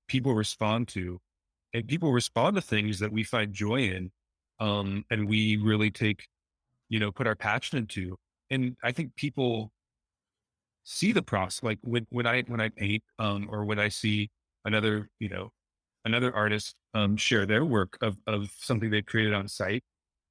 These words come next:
you really do appreciate the process and the passion behind it. And, like, it's very, I think it's very, like, I feel very drawn to and connected to that. And I think people, um,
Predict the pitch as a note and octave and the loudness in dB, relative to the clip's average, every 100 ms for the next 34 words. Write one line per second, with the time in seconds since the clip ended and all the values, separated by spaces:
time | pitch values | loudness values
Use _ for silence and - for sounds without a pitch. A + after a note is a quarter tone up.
0 | _ _ _ _ _ _ _ _ _ _ | _ _ _ _ _ _ _ _ _ _
1 | _ _ _ _ _ _ _ _ _ _ | _ _ _ _ _ _ _ _ _ _
2 | _ - D3 C#3 E3 D3 D3+ C3 C#3+ C#3 | _ -2 0 4 4 4 2 0 0 0
3 | C3 B2+ - A#2+ B2 B2+ A2 G#2+ - G#2+ | 0 -2 -2 0 0 -4 -4 -4 -4 -4
4 | G#2+ A2+ F#2+ G2 C3 C#3+ G#2 - G2+ G2 | -4 -6 -4 -2 0 0 -2 -4 -10 -6
5 | F#2+ F#2+ - A2 - A2 G#2+ A#2+ A#2 A2 | -2 -2 -4 -8 -4 0 2 2 0 -6
6 | _ _ G#2 B2 A2+ F#2+ G#2 G#2+ A2 G2+ | _ _ -10 -6 -6 -2 2 2 2 0
7 | G2 - _ _ _ _ _ _ - G#2 | -4 -10 _ _ _ _ _ _ -6 0
8 | A#2+ G#2+ G#2+ F#2+ G2+ G#2 C#3+ A#2+ G2 G2+ | 0 4 2 2 0 0 0 0 -2 -2
9 | G2 - D#3 A2+ F2+ F2 G#2 G2 A2+ - | -6 -6 -8 -4 -4 -4 -4 -4 -4 -4
10 | G#2+ A2 G#2+ G#2+ G#2 G2 G2 | -4 -2 -2 -2 -2 -4 -6